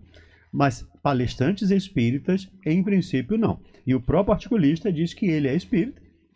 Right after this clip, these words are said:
e que não concorda com esse tipo de procedimento de espíritas, tá bom? Um grande abraço pra você, obrigado aí pela sua participação. O Enéas, lá de Brás de Pina, nosso velho companheiro, né, Enéas? Participando sempre conosco aqui,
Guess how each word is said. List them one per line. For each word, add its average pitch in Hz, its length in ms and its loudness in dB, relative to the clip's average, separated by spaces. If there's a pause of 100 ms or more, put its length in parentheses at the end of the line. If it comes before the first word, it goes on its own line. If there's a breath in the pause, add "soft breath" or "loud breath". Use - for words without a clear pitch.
(120)
e 262 80 2
que 330 120 0
não 160 180 2
concorda 160 580 2
com 214 200 2
esse 170 260 2
tipo 180 320 -2
de 180 240 -2
procedimento 196 840 0
de 156 100 2
espíritas, - 580 -2 (260 soft breath)
tá 104 100 0
bom? 208 240 4 (340 soft breath)
Um 139 100 2
grande 220 220 4
abraço 165 320 4
pra 180 100 4
você, 160 420 2 (340 soft breath)
obrigado 165 500 4
aí 160 80 4
pela 165 280 4
sua 160 300 2
participação. 160 920 -2 (1300 loud breath)
O 190 100 6
Enéas, 175 320 6
lá 160 120 6
de 139 100 2
Brás 139 260 2
de 135 80 0
Pina, 175 400 2 (180)
nosso 127 280 0
velho 202 300 4
companheiro, 180 480 4
né, 196 160 6
Enéas? 117 380 2 (180)
Participando 143 460 2
sempre 165 300 2
conosco 139 480 2
aqui, 196 320 2